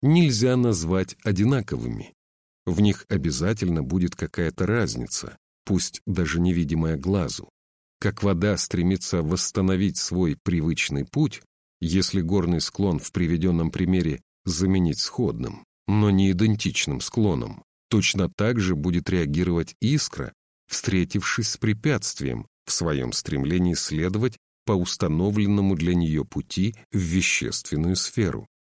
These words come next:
Вода прорезается сквозь скалы,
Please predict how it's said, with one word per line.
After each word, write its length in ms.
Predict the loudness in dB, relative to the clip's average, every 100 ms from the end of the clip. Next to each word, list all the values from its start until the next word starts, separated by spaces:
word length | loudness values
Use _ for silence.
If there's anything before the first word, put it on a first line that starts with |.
| _ _ _ _ _ _ _
Вода 460 | -4 0 2 2 0
прорезается 880 | 2 2 4 4 2 2 0 -2 -2
сквозь 340 | -4 -2 -2
скалы, 560 | -2 0 0 0 -2